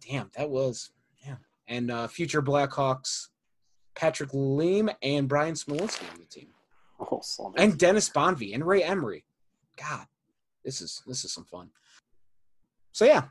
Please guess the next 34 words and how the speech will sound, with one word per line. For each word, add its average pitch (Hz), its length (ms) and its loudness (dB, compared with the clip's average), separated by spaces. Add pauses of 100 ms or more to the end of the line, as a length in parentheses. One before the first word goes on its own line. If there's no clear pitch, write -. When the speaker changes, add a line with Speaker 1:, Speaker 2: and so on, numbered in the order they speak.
(100)
Speaker 1:
I, 147 140 2
I 143 120 2
think 202 220 0
that's 175 240 4
all 170 160 6
for 160 240 4
our, 147 280 6
uh, 127 240 2 (640)
I 143 60 0
think 196 120 4
that'll 185 180 12
end 170 160 8
the 160 40 4
Doug 131 240 8
Wilson 135 240 2
segment. 113 340 -2
I, 123 200 0
I 127 100 4
apologize 135 600 6
to 131 80 0
any 135 160 2
of 127 60 0
the, 120 200 0 (500)
the 151 80 4
more 160 220 10
veteran 143 480 8
Blackhawks 139 440 4
fans 131 220 0
listening 131 300 0
to 131 100 -6
this 123 140 -6
podcast. 139 640 0 (380)
Um, 117 360 0 (420)
I, 127 180 4